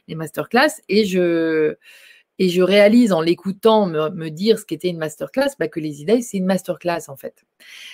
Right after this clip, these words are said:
Donc, c'est, euh, une classe de maître, en fait,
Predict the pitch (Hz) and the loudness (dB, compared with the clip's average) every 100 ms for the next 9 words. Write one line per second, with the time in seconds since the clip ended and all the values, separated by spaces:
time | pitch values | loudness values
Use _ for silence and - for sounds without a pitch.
0 | - 180 208 208 208 214 190 165 160 151 | -2 2 2 2 4 6 8 6 4 2
1 | 151 - _ _ _ _ _ 202 180 165 | 0 -4 _ _ _ _ _ -2 0 -2
2 | - 202 233 294 - - - _ _ - | -2 0 2 2 -2 -12 -20 _ _ -8
3 | 165 180 214 262 - - - _ _ _ | -4 2 2 2 -4 -16 -20 _ _ _
4 | _ _ _ _ _ _ _ - 151 143 | _ _ _ _ _ _ _ -16 -4 -4
5 | - - | -4 -16